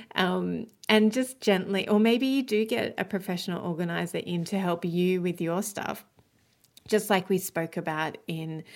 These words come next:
It's All My Hubby and Kids' Fault, where we say, "Actually, maybe just start working on your own stuff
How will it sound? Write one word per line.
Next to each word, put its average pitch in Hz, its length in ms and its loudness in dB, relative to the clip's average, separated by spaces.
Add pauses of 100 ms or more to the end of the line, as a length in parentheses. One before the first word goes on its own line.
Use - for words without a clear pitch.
(180)
It's 185 240 -2
All 196 160 2
My 202 200 2
Hubby 170 720 -2 (120)
and 170 220 -4
Kids' - 380 -6
Fault, 175 440 -2
where 170 160 2
we 170 180 0
say, 165 460 -4 (640)
"Actually, 202 480 -4
maybe 226 680 2
just 214 160 -2
start - 280 -4
working 180 320 -2
on 175 100 0
your 165 240 -2
own 170 180 -2
stuff 160 440 -4